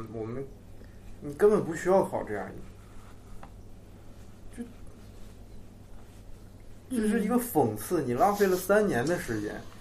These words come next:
Speaker 1: 你最后发现不需要，就是傻。然后现在也是，就是你，你有的时候就为了等那个活儿，或者说，哎呀，你，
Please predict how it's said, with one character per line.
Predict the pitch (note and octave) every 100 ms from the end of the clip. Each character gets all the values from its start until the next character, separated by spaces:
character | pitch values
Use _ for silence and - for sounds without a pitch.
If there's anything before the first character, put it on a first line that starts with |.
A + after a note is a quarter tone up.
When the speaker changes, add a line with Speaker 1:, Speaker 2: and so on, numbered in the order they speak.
| - D#3+
Speaker 1:
你 |
最 | E3+
后 | G#3
发 | G3+ F#3+
现 | G3
不 | F#3+
需 | F3+ - A#2+
要， | G#2 - - - - - - - - - - - - - - - -
就 | F3+
是 | G3+ F#3+ -
傻。 | - A2 - - - - - - - -
然 | B2 D#3
后 | F#3 F3+ E3 - -
现 | - F3+
在 | G3+ F3
也 | G#2
是， | - A#2
就 | A#2
是 | E3 F3
你， | D3 - - - - - -
你 | F#3
有 | F#3
的 | D3+
时 |
候 | D#3+
就 | F3+
为 | G3
了 | F3+
等 | E3+ C3 -
那 | C3+
个 | D3
活 | - -
儿， | A2 B2+ C#3+
或 | D3
者 | A#2+
说， | C3 C3+
哎 | C3
呀， | C#3 B2
你， | B2+